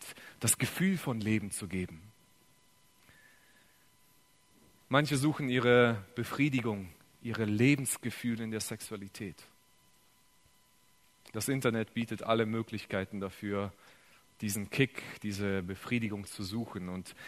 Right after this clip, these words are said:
in dem Moment, wo man da drin steckt, dann, dann hat man dieses Gefühl, „Ja, das fühlt sich so lebendig an.“ Das Adrenalin, das Dopamin, das durch den,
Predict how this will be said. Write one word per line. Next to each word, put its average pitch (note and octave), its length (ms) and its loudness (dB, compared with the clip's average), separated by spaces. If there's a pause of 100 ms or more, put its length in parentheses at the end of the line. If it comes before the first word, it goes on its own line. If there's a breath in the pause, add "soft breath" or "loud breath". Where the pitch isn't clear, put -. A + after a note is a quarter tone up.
(480 loud breath)
in A2+ 120 -2
dem A#2+ 160 6
Moment, C3+ 440 4
wo A#2 60 -2
man A#2 160 2
da A2+ 100 6
drin C#3 240 2
steckt, - 680 0
dann, A2+ 300 2 (100)
dann A2 240 -2
hat C#3 180 0
man B2 120 2
dieses A#2 340 0
Gefühl, B2 400 -4
„Ja, - 300 2
das G#2 200 2
fühlt - 300 -4
sich C#3 180 -2
so C3+ 160 -2
lebendig - 760 -4
an.“ - 100 -8 (2000 soft breath)
Das - 160 4
Adrenalin, D3 760 6
das A2+ 200 0
Dopamin, E3 600 4
das C3 180 2
durch C3+ 180 -2
den, B2 180 -2